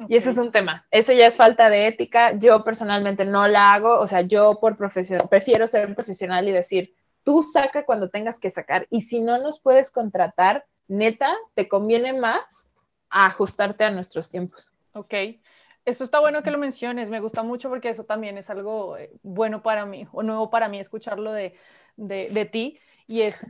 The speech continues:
Speaker 2: eso me ha pasado con artistas que están creciendo su estrategia, que tienen unos lanzamientos, eh, dos o tres o cuatro, y hacen primero estrategia digital y luego van a ir a contarle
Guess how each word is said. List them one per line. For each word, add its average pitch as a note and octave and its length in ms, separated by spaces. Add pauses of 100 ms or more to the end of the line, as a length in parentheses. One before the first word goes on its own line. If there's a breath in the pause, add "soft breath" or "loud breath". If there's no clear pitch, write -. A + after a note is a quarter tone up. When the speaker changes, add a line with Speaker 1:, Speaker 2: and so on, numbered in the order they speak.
Speaker 2:
eso A#3+ 280
me B3 100
ha A#3 100
pasado A3 460
con G3 300
artistas G3+ 540
que - 320
están G#3 600
creciendo A#3 580
su A3+ 140
estrategia, C#4 560
que B3 160
tienen G#3+ 260
unos A3 220
lanzamientos, G#3+ 800
eh, G#3+ 240
dos A3 280
o A3+ 120
tres A3+ 320
o G#3+ 80
cuatro, A3+ 380
y A3 100
hacen G#3 400
primero F#3+ 480
estrategia G#3 480
digital A#3+ 420
y A#3+ 40
luego F#3+ 260
van G3 180
a G3+ 140
ir A3 240
a G3 140
contarle F#3+ 580